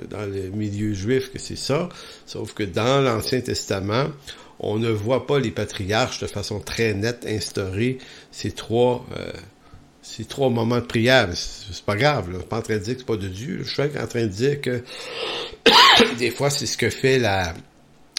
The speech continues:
l'ajout de commentaire sur commentaire. On finit par faire dire des choses, euh, aux patriarches qu'ils n'ont pas nécessairement, ou instaurer des choses par eux qu'ils n'ont pas eux-mêmes nécessairement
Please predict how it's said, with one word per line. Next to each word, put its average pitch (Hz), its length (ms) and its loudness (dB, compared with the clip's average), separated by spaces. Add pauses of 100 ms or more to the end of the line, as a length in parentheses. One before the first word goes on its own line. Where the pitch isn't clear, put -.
(280)
l'ajout 120 520 4
de 123 100 2
commentaire 120 680 4
sur - 180 -4
commentaire. 110 560 2
On 110 80 0
finit 110 320 -2
par - 200 -4
faire 104 200 -2
dire 110 260 -2
des 98 180 -4
choses, 113 640 -2
euh, - 560 -16
aux - 20 -8
patriarches 104 720 -2
qu'ils 104 140 -6
n'ont 98 160 -4
pas 120 180 -2
nécessairement, 104 640 -4
ou 107 180 -2
instaurer 131 480 2
des 113 140 -2
choses 127 300 -2
par 98 240 -2
eux 131 60 0
qu'ils 120 200 -6
n'ont 101 160 -4
pas 113 220 -2
eux-mêmes 123 460 0
nécessairement 101 640 -6